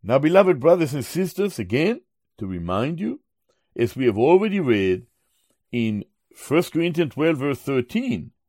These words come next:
"For by one Spirit are we all baptized into one body.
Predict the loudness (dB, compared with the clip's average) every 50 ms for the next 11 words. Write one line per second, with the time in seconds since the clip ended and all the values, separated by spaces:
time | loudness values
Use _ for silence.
0 | _ _ _ _ _ _ _ _ _ _ _ _ -2 0 2 6 8 8 8 8
1 | 6 4 4 4 4 4 2 0 -2 -6 -8 -6 -2 -2 0 2 2 2 0 -2
2 | -4 _ _ _ _ _ _ _ _ _ _ _ _ _ _ 2 4 6 8 10
3 | 10 10 10 10 10 8 8 8 6 6 6 6 6 4 4 4 4 4 0 0
4 | 0 0 0 2 2 0 0 -2 -6 -8 -6 -4 2 4 8 8 10 10 10 8
5 | 8 8 8 6 4 2 0 0 4 6 6 6 6 4 0 -4 -8 -10 -12 _